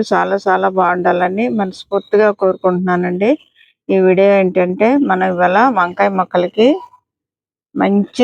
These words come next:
ఫర్టిలైజర్ ఇస్తున్నామండి. ఇంత బాగా కాయడానికి మనం ఫర్టిలైజర్, ఈ ఫర్టిలైజర్ ఇచ్చామంటే చూసారా కాయలు ఎంత బాగా వస్తున్నాయో. నేను ఎప్పుడు ఇదే ఇస్తానండి. మీరు కూడా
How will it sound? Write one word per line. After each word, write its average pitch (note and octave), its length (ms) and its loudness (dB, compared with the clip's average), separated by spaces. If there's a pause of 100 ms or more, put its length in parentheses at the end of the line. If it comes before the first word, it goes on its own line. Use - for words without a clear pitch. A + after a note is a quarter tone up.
(120)
ఫర్టిలైజర్ F#3+ 580 2
ఇస్తున్నామండి. F3+ 680 0
ఇంత F3 160 -4 (160)
బాగా F3+ 260 0 (100)
కాయడానికి F#3 680 0 (160)
మనం G3 160 0 (140)
ఫర్టిలైజర్, F#3+ 600 0
ఈ - 20 4 (140)
ఫర్టిలైజర్ F#3 560 0
ఇచ్చామంటే F#3 580 -2 (760)
చూసారా F#3+ 460 0 (400)
కాయలు F#3 340 0
ఎంత F3 120 -6 (120)
బాగా F3+ 240 0
వస్తున్నాయో. F3+ 500 -4 (1800)
నేను F#3+ 260 0
ఎప్పుడు G#3 320 0
ఇదే G3 160 2 (100)
ఇస్తానండి. F#3 640 0 (340)
మీరు G3 240 2 (100)
కూడా G3 240 2